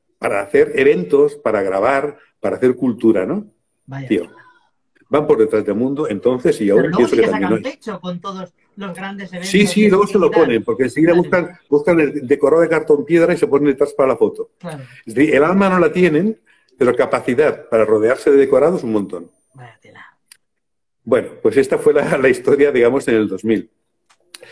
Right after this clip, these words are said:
Speaker 1: ¿Qué pasa? A partir de aquí, eh, bueno, cerró el skatepark, mantengo las pistas y demás,
Speaker 2: Ujú.
Speaker 1: sigo con, montando eventos, ya no recuerdo tantos, cuántos,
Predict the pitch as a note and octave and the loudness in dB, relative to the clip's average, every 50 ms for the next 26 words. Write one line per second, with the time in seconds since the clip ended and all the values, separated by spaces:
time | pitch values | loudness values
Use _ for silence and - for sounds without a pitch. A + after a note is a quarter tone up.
0 | - - - _ - - D#3+ F#3+ E3+ - D3 B2 G#2+ B2 A#2 - - E3 E3 E3 | -20 -20 -20 _ -4 -4 -2 -2 -2 0 -2 0 0 0 -2 0 2 2 2 2
1 | F3+ E3+ - F#3 F#3 G3 G3+ F#3+ - _ _ _ _ _ _ _ - - _ _ | 2 0 0 -2 -2 -2 -2 -4 -8 _ _ _ _ _ _ _ -20 -20 _ _
2 | _ _ _ _ _ _ _ B2 A#2 A#2 A2+ A2+ A2 G#2+ G#2 G2+ G2+ G2+ G#2 G#2 | _ _ _ _ _ _ _ 2 2 4 4 4 2 0 0 -4 -8 -10 -14 -18
3 | G#2+ _ _ _ _ - A#2+ A2 - - - A#2+ A2+ B2+ B2+ A#2+ - E3+ D#3 D#3+ | -20 _ _ _ _ -6 -6 -6 -4 -2 0 2 2 2 2 0 0 0 0 2
4 | E3+ F3 F3 A#2+ G#2+ A2 G#2 - - G2+ A2 G#2+ G#2+ - - F#3 F3+ E3 - F3 | 0 -2 -2 -2 -4 -6 -6 -4 -2 0 2 0 0 0 0 0 0 0 0 0
5 | E3 D#3+ E3+ D3+ D3 D3+ D#3 E3 F3+ F3+ C#3 D3 - - - - - - C3 B2+ | 0 2 2 2 2 2 2 0 0 -2 -4 -8 -12 -16 -18 -18 -8 -2 0 2
6 | A#2+ - - B2 A2+ A2 G#2+ G#2 G#2 G2+ G2 G#2+ G#2+ A2+ A2+ A2 B2+ B2+ A2+ A2+ | 2 0 0 -4 -4 -4 -4 -6 -8 -10 -12 -8 -6 -6 -4 -2 -2 0 0 0
7 | A#2+ A#2+ A#2 A2+ G2 A#2 A#2+ A#2 G#2 G#2+ - G#2+ G#2+ A2 A2 - - - _ - | 0 0 0 0 2 2 2 2 0 0 0 2 2 2 2 0 -6 -10 _ -4
8 | D3+ D#3+ C#3+ - D#3+ E3+ - - - D#3+ D#3 D3 - D3 E3 - | -4 -4 -4 -4 -6 -6 -4 -4 -4 -4 -2 0 0 0 -2 -2